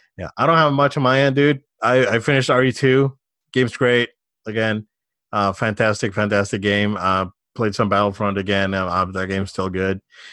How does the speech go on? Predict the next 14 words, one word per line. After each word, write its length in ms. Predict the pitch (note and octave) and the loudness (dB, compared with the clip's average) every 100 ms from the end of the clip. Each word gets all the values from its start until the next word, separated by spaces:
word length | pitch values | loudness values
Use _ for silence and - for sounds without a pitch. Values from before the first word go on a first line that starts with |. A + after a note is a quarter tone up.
| - - _ | -20 -20 _
Um, 320 | F#2+ F#2+ F#2+ | -2 0 0
but 140 | F#2+ G#2+ | 2 2
yeah, 220 | C3+ F3+ | 2 2
that, 240 | C#3+ C3+ | 2 0
that's 180 | - B2 | -4 -2
pretty 160 | - E3+ | 0 2
much 200 | D#3 - | 2 2
it. 180 | D#3 D3 | 2 4
Uh, 180 | B2+ B2+ | 4 2
one 340 | C3 D3 D3 | 2 2 0
quick 220 | C3 E3 | 0 2
update. 340 | D#3 C#3 C#3+ C3+ | 2 2 2 2
I 100 | A#2 | 2
did 300 | A2+ C#3 | 4 2